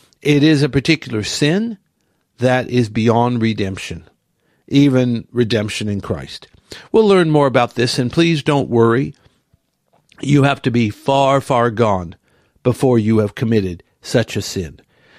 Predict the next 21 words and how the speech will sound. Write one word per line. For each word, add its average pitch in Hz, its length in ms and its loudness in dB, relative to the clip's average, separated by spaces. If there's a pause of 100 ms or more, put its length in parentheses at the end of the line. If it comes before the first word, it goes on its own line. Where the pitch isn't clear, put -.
(200)
The 139 140 2
good 170 260 2
news 156 320 2
is, 131 160 0
is 120 180 -4 (160)
all 175 300 2
sin 127 300 0
is 113 140 -2
forgivable, 117 840 -2 (300)
but 135 160 2
when 147 280 2
you 147 160 4
reject 120 760 -2 (640)
the 123 140 0
gift 139 580 -4 (380)
that 113 200 -2
makes 147 420 0
all 131 220 0
your 113 140 0
sin 110 240 -4
forgivable, 98 720 -2